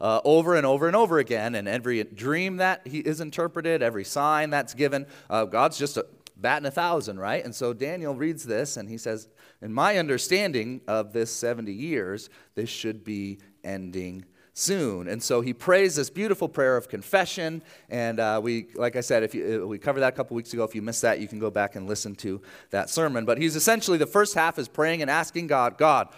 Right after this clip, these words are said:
you say that your, our exile is going to end. We rightly deserved this,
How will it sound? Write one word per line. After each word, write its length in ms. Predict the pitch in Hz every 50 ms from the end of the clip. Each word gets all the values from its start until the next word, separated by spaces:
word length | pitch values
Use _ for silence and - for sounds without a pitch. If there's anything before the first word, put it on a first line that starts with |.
| - - _ _ _ -
you 260 | 113 127 117 135 143
say 320 | 143 - 156 151 165 180
that 300 | 175 160 151 143 - -
your, 280 | 110 123 123 120 110 -
our 160 | 120 120 113
exile 460 | 101 135 139 - - 123 120 117 117
is 100 | 113 107 -
going 180 | 107 101 98
to 120 | - - -
end. 380 | 101 123 131 131 127 127 127 127 - - - -
We 140 | 120 117
rightly 520 | 104 101 107 123 139 165 170 - 147 147 143
deserved 540 | 120 123 113 95 113 120 123 123 120 117 -
this, 500 | 110 110 113 107 107 104 - - -